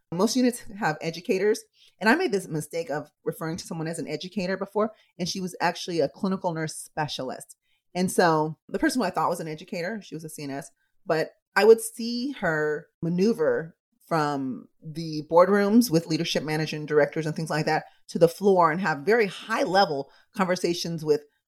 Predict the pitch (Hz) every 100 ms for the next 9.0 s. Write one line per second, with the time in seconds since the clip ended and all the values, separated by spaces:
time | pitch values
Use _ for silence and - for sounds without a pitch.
0 | _ 165 165 151 156 160 127 - 170 175
1 | 160 151 151 156 - _ _ 214 233 240
2 | 220 156 - 156 160 - - 196 - 190
3 | 170 151 151 - 196 185 180 160 - 190
4 | 175 175 - _ _ 160 156 - _ _
5 | - 185 226 240 233 180 208 202 190 202
6 | 165 156 151 143 - 202 - - _ _
7 | _ - 170 - _ _ - 269 320 226
8 | 226 _ 147 - 170 185 196 165 160